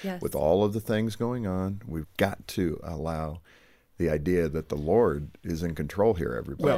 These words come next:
Speaker 3: and if I can say, like, I just think now is the opportunity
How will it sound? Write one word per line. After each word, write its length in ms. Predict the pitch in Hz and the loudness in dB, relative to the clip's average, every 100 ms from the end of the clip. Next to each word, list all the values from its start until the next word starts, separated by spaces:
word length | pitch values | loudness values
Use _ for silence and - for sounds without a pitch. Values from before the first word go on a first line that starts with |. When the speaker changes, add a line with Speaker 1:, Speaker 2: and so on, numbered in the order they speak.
| - | 0
Speaker 3:
and 80 | 120 | -4
if 120 | - | -2
I 140 | 151 | -2
can 120 | 156 | -2
say, 200 | 127 123 - | -2 -2 -2
like, 160 | 110 | -4
I 260 | - 123 151 | 0 2 2
just 300 | 127 117 - | 0 -4 -4
think 160 | 113 92 | -6 -4
now 320 | 107 110 107 | -2 -2 -2
is 140 | 101 | -4
the 120 | 104 - - | -6 -8 -6
opportunity 880 | 104 101 101 - 110 104 98 95 | -6 -6 -8 -6 -4 -4 -6 -8